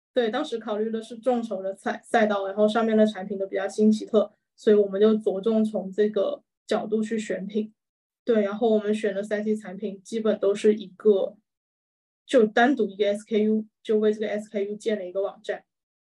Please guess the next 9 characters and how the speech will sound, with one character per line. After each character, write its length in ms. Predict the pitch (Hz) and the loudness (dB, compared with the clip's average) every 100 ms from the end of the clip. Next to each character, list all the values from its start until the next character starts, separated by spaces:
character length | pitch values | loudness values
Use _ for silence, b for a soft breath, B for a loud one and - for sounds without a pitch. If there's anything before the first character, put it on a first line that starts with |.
| _ _ | _ _
对， 120 | 185 - | -10 -8
然 100 | 208 | -4
后 100 | 202 | 2
它 320 | 214 175 208 208 | 2 2 2 4
的 300 | 214 196 - _ _ _ | 4 2 0 _ _ _
一 100 | 220 | -4
些 320 | 214 - 214 | -2 0 0
angle 680 | - 208 214 226 208 175 - | 2 0 0 2 0 -2 -10
和 340 | - 190 185 | -10 -8 -6